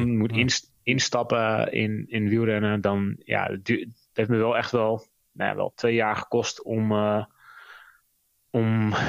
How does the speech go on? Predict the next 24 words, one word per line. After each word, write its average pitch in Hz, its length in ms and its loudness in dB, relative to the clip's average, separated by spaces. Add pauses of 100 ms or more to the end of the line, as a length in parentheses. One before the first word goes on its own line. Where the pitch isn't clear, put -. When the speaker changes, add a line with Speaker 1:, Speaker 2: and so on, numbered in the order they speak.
(120)
Speaker 2:
alle 110 220 0
technische 131 400 0
dingen 117 220 2
onder 113 160 2
de 113 80 2
knie 120 180 0
te 117 60 0
krijgen. 110 420 0
Dus 101 160 0
gewoon 104 260 0
te 104 80 0
weten, 104 320 2
ja, 104 220 2
hoe 92 120 0
positioneer 107 540 0
je 104 60 2
nou 101 200 2
in 101 60 0
een 95 40 -2
peloton? 101 600 0
En, 98 300 0
eh, 98 60 2
Speaker 1:
Ja. 98 580 0
Speaker 2:
eh, 95 400 -6